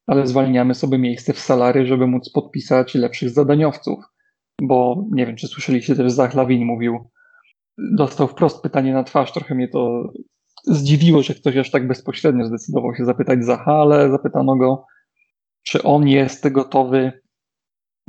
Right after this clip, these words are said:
zrezygnować z części swojego wynagrodzenia, jeżeli chodzi o nowy kontrakt, e, jeżeli zaoszczędzone w ten sposób pieniądze poszłyby na obudowanie go lepszymi zawodnikami. Zach powiedział, że on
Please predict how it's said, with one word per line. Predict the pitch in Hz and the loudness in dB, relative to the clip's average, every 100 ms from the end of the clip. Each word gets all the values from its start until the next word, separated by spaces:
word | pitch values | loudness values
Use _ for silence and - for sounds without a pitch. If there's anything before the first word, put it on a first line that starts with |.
| - 131 | -4 -2
zrezygnować | 127 131 123 139 139 120 - | 0 0 0 2 2 0 -6
z | - | -6
części | 139 127 - - | -4 -4 -8 -18
swojego | - - 123 123 127 | -6 -2 0 0 0
wynagrodzenia, | 123 123 113 120 120 131 127 123 120 | 0 -2 -2 -2 0 2 2 0 -2
jeżeli | 127 117 113 | -4 -4 -6
chodzi | 143 120 | -2 0
o | 123 | 2
nowy | 123 120 | 2 0
kontrakt, | 131 139 139 151 - _ _ _ _ _ _ - | 0 0 2 -2 -2 _ _ _ _ _ _ -2
e, | 131 123 | 2 2
jeżeli | 127 123 135 127 123 123 123 _ - | 2 2 2 4 4 4 0 _ -6
zaoszczędzone | 135 127 - 135 135 127 | -2 -2 0 0 2 0
w | 123 | 0
ten | 131 | -4
sposób | - 131 131 - | -4 -2 -4 -2
pieniądze | 127 139 127 131 | 0 2 2 0
poszłyby | 139 120 131 123 123 | -2 -2 0 0 0
na | 120 120 117 - | 0 0 -2 -2
obudowanie | - 135 127 123 127 120 | -2 0 2 2 0 0
go | 123 | 0
lepszymi | 117 151 123 | -2 -2 -2
zawodnikami. | 135 123 127 123 131 123 113 - _ _ _ _ _ _ _ _ 170 | 0 0 2 0 0 -2 -2 -8 _ _ _ _ _ _ _ _ -4
Zach | 120 131 123 - _ | 0 0 0 -10 _
powiedział, | 156 127 135 123 123 | -2 2 2 2 0
że | 117 120 123 123 196 208 - _ _ _ _ | 0 -2 -2 -4 -8 -12 -16 _ _ _ _
on | - 135 127 120 | -2 0 0 -6